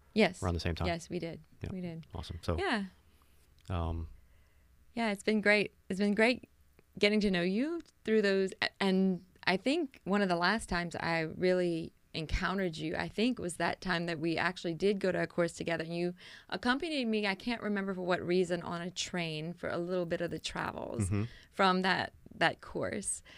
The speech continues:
Speaker 1: And, um, and yeah, it was, I,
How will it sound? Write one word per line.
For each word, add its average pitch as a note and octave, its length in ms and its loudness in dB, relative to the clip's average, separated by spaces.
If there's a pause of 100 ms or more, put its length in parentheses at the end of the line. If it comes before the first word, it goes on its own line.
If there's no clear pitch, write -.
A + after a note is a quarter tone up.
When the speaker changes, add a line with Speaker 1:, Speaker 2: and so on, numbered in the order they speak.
(280)
Speaker 1:
And, F3+ 360 4
um, E3+ 300 2
and F#3 140 -4 (260)
yeah, A#3 320 2
it - 60 0
was, F#3+ 260 0 (100)
I, F3+ 100 6